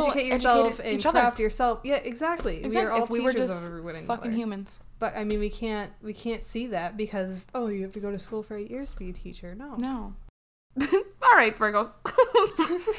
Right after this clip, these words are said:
Speaker 2: <laughs> Virgo, Virgo, Virgo. But yeah, it's the balance between serving and getting.
Speaker 1: Yeah.
Speaker 2: In short, ask yourself the question.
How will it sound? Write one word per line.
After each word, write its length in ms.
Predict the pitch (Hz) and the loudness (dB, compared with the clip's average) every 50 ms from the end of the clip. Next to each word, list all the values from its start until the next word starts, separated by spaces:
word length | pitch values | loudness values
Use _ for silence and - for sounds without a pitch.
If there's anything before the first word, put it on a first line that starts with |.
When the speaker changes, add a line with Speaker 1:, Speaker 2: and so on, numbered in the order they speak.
| - - | -6 -6
Speaker 2:
<laughs> 0 | - - | 0 2
Virgo, 420 | 349 359 320 330 311 294 - - | 2 6 8 8 8 8 8 4
Virgo, 360 | 247 240 233 220 208 196 190 196 | 0 -2 -2 0 0 0 0 0
Virgo. 340 | 185 - - 165 175 - - - - _ _ - - _ _ _ _ _ _ _ _ _ _ _ _ - - - | -2 -4 -4 -4 -6 -8 -10 -14 -20 _ _ -20 -20 _ _ _ _ _ _ _ _ _ _ _ _ -12 -4 0
But 120 | 247 240 | 2 2
yeah, 80 | 170 - | 2 2
it's 120 | 214 - | 0 0
the 60 | 254 247 | 2 4
balance 280 | 262 247 254 254 233 | 6 6 4 4 2
between 260 | 226 226 233 202 190 | -2 -2 -2 -2 -2
serving 340 | 196 - 196 190 180 175 170 | 0 0 2 2 0 0 -4
and 120 | 170 170 165 | -6 -8 -10
getting. 260 | 139 - - - 220 - | -10 -10 -12 -12 -14 -12
Speaker 1:
Yeah. 160 | - 208 147 - - _ _ _ _ _ _ _ _ _ - - - - - - - - | -10 -10 -10 -12 -12 _ _ _ _ _ _ _ _ _ -20 -20 -20 -20 -20 -20 -10 -4
Speaker 2:
In 200 | - 214 202 196 | -2 0 0 0
short, 320 | - - - 82 - - - - - - - - - - - - - _ _ _ _ _ - - | 0 -2 -4 -6 -8 -12 -16 -20 -20 -20 -20 -20 -20 -20 -20 -20 -20 _ _ _ _ _ -6 0
ask 300 | - 196 202 196 - - | 2 4 4 4 2 -2
yourself 580 | 190 196 - - 180 160 160 175 - - - - - - _ _ _ _ _ _ _ _ _ _ - - | -4 -4 -4 -4 -6 -6 -6 -6 -8 -12 -20 -20 -20 -20 _ _ _ _ _ _ _ _ _ _ -10 -8
the 100 | 208 - | -8 -6
question. 640 | - - 156 - - - 165 175 185 202 226 226 | -6 -6 -4 -4 -4 -4 -4 -4 -4 -4 -6 -8